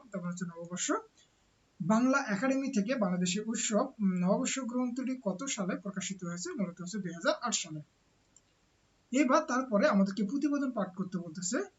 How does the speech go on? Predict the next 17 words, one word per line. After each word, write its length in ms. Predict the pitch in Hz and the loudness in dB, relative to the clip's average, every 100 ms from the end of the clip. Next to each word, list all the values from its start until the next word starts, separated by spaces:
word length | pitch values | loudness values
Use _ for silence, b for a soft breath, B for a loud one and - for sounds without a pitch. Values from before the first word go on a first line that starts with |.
| _ - | _ -6
যে 160 | 185 196 | 2 2
পয়লা 300 | 220 240 277 | 2 2 2
বৈশাখ 320 | 277 269 269 | 2 0 -2
উদযাপনের 500 | 254 262 262 185 208 208 | -2 -2 -2 0 0 0
ঐতিহাসিক 420 | 185 190 175 185 | -2 -2 -4 -6
প্রেক্ষাপট 440 | 180 175 190 175 180 | -6 -6 -6 -8 -6
রয়েছে 260 | 175 220 349 | -6 -4 -4
এবং 180 | 214 190 | -2 0
আমরা 280 | 196 185 226 | 2 4 4
কি 120 | 247 | 2
তা 120 | 285 294 | -4 -2
জানি? 320 | 320 381 196 - b b - | -2 -4 -6 -8 b b -2
চলো 260 | 247 214 381 - _ | 4 6 4 0 _
আমরা 280 | 196 196 202 | 6 6 6
এই 480 | - 196 196 196 196 - | 6 8 10 8 6 0
ঐতিহাসিক 480 | 240 - 269 262 262 - | -2 2 2 2 -2 -2
প্রেক্ষাপট 600 | 269 269 190 190 190 - | -4 -2 -2 0 4 4